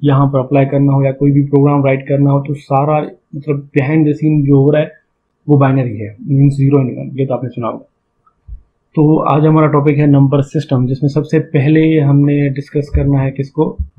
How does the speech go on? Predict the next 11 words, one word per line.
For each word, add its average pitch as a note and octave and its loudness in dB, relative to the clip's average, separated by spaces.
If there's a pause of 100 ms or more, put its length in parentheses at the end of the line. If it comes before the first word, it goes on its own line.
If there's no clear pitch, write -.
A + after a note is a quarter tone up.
(560)
Decimal C#3+ 0
को, - -12 (720)
जो C#3 2
कि D3+ -4
आपको C#3+ 0
नज़र C#3 4
भी C3 -4
आ B2 -4
रहा B2 -6
है B2 -4
डेसिमल, D3+ 0